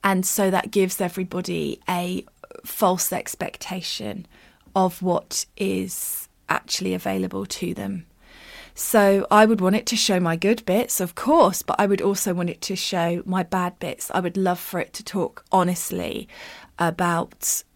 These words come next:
being a medium and what it's like and the cost of it and the joy of it, the wins and the losses.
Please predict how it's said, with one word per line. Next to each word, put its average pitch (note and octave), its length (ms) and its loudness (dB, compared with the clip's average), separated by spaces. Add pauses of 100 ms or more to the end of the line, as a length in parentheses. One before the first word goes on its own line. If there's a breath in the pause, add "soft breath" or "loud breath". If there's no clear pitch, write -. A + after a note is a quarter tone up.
(340)
being F#3 300 2
a F3+ 40 2
medium F#3 720 -2
and F3+ 180 0
what F3 140 2
it's - 220 -6
like F3 560 -4 (100)
and E3+ 340 0
the F3+ 120 -4
cost - 720 -4
of F#3+ 180 0
it - 400 0
and G3 240 2
the G3 60 0
joy G3+ 320 2
of F#3+ 100 -10
it, - 420 -10 (180)
the F#3+ 100 0
wins F#3+ 380 2
and F#3 200 0
the F3+ 60 -2
losses. - 640 -8